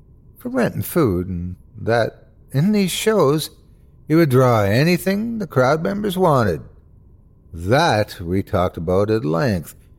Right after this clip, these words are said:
and he eventually convinced us that it would be safe, his drawings ethical, the practice lucrative and unique,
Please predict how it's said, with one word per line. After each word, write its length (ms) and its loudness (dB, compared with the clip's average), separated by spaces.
and 220 0
he 300 2
eventually 680 0
convinced 600 0
us 260 -2
that 160 -4
it 120 -6
would 120 -8
be 100 0
safe, 560 -8
his 180 2
drawings 640 2
ethical, 580 -2
the 100 -8
practice 580 -6
lucrative 520 -2
and 160 0
unique, 580 -8